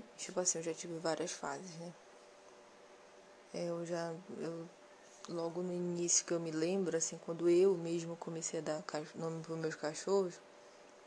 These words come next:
eu dava nome de, de artista. Era Billy Joe, M. E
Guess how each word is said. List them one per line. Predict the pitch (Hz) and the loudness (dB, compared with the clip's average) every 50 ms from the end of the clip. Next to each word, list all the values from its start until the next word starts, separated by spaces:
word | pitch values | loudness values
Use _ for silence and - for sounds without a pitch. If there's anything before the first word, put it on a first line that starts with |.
| - - - - - - - - - - - - - - - - - - - - - - - | -20 -20 -20 -20 -20 -20 -20 -20 -20 -20 -20 -18 -16 -16 -16 -16 -16 -18 -20 -20 -20 -8 -6
eu | 190 180 | -2 0
dava | 185 185 185 190 | 0 2 2 2
nome | 185 190 190 190 | 2 4 2 2
de, | 185 175 196 196 185 185 180 | 2 2 2 4 2 2 0
de | 170 175 196 | 0 -2 -2
artista. | 196 180 - - - 196 185 170 - - - - - - - - - - - - - - - - - - - - | -2 -2 -4 -4 -4 -4 -2 -2 -2 -2 -2 -6 -10 -14 -20 -20 -20 -20 -20 -20 -20 -20 -20 -20 -20 -20 -16 -8
Era | - 185 180 175 | -2 0 0 2
Billy | 170 175 175 165 165 160 156 | 2 2 0 0 0 -2 -2
Joe, | 165 175 170 170 180 190 190 196 196 196 - - - - - - - - - | 2 4 6 6 8 8 6 6 2 0 -6 -12 -18 -20 -20 -20 -20 -10 -4
M. | - 180 175 180 185 190 190 190 190 190 - - - - - - - - - - - - - - - - - - - - - - - - - - - - | -2 0 0 2 2 0 0 -2 -4 -6 -10 -16 -20 -20 -20 -20 -20 -20 -20 -20 -20 -20 -20 -20 -20 -20 -20 -20 -20 -20 -20 -20 -20 -20 -20 -16 -12 -10
E | 180 170 170 170 170 165 165 165 165 165 190 | -8 -8 -8 -8 -8 -8 -8 -8 -8 -10 -12